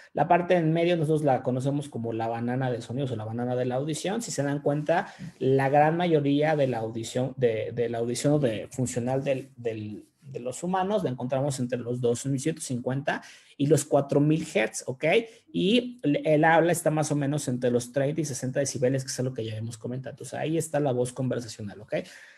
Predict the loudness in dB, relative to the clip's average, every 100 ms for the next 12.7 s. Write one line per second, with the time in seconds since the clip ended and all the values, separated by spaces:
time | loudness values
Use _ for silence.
0 | _ 2 6 8 8 8 6 6 0 0
1 | 2 4 4 4 4 4 4 4 2 -2
2 | -2 -4 -6 -6 -8 -4 -2 0 -2 -2
3 | -2 0 -2 -2 0 0 -2 -6 -10 -8
4 | -4 -4 -4 -6 -6 -4 -6 -8 -4 0
5 | 0 2 0 2 2 4 4 2 -2 -4
6 | -4 -2 -2 -4 -8 -8 -8 -8 -8 -4
7 | -2 0 0 -2 -4 -10 -20 -20 _ 4
8 | 6 8 6 6 4 4 4 6 4 4
9 | 2 0 0 2 2 2 0 -4 -8 -10
10 | -6 -6 -6 -2 -2 0 0 2 0 0
11 | -2 0 0 0 0 0 -2 -2 0 2
12 | 2 2 4 4 2 -4